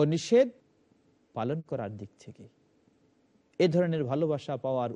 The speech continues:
অধিকার রাখেন পৃথিবীর বুকে একজনেই, তিনি হলেন আল্লাহ সুবহানাহু ওয়া তাআলা, আর কেউ না, যেটি হলো ইবাদতের দৃষ্টিকোণ থেকে ভালোবাসা। এ ভালোবাসা যখন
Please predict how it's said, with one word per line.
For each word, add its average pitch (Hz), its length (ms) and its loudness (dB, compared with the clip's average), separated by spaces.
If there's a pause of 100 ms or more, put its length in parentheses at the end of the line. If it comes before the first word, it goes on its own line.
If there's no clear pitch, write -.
অধিকার 151 320 -4 (100)
রাখেন 123 260 -8 (140)
পৃথিবীর 151 420 -4
বুকে 147 180 -4 (120)
একজনেই, 202 460 0 (840)
তিনি 185 220 0
হলেন 139 180 -2 (100)
আল্লাহ 127 240 -4 (100)
সুবহানাহু 120 480 -8
ওয়া 107 180 -4
তাআলা, 107 320 -6 (160)
আর 110 80 -8 (100)
কেউ 101 140 -6 (100)
না, 92 80 -18 (1200)
যেটি 170 320 0
হলো 139 140 -2 (140)
ইবাদতের 151 480 -2
দৃষ্টিকোণ 120 420 -10 (100)
থেকে 123 160 -8 (100)
ভালোবাসা। 98 420 -10 (1040)
এ 170 80 2 (100)
ভালোবাসা 226 360 2 (100)
যখন 170 180 -4